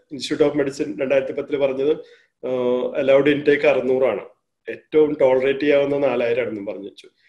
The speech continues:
Endocrine Society രണ്ടായിരത്തി പതിനൊന്നില് പറഞ്ഞു ആയിരത്തഞ്ഞൂറ് തൊട്ട് രണ്ടായിരം വരെ വേണം. അത് ഏ-, ആ,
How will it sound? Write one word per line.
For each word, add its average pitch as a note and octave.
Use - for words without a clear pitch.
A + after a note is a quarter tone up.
Endocrine D3+
Society D#3+
രണ്ടായിരത്തി C#3
പതിനൊന്നില് C#3+
പറഞ്ഞു C#3
ആയിരത്തഞ്ഞൂറ് C#3+
തൊട്ട് D#3
രണ്ടായിരം C3+
വരെ B2+
വേണം. G2+
അത് D3
ഏ-, -
ആ, -